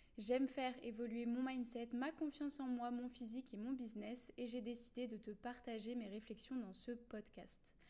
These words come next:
Je veux t'aider à reprendre les rênes de ta vie et te guider vers ton succès.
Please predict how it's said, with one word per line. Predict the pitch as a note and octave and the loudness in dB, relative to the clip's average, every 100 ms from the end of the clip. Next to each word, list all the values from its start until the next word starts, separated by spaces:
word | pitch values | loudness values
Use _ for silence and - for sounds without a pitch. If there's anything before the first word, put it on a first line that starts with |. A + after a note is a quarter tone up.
| - - - - | -20 -20 -18 -8
Je | G#3+ G3+ | -2 2
veux | C4 C4+ | 4 4
t'aider | C4 C4+ A3 B3+ B3+ | 2 0 4 4 4
à | A3+ | 2
reprendre | G#3 G#3+ - A#3+ B3 | -4 -4 -4 -2 0
les | G#3 | -2
rênes | G3+ A#3+ A#3+ G#3+ | -2 0 0 2
de | C#4 | 0
ta | C#4+ A#3 | 0 -4
vie | G3+ G#3+ A#3 | -4 -6 -8
et | - | -8
te | F3 G#3 | -6 -8
guider | F#3 F3 G#3 G#3+ | -8 -6 -4 -4
vers | F#3+ - | -8 -12
ton | - G#3+ - | -8 -8 -8
succès. | - - A3 - - | -8 -6 -4 0 0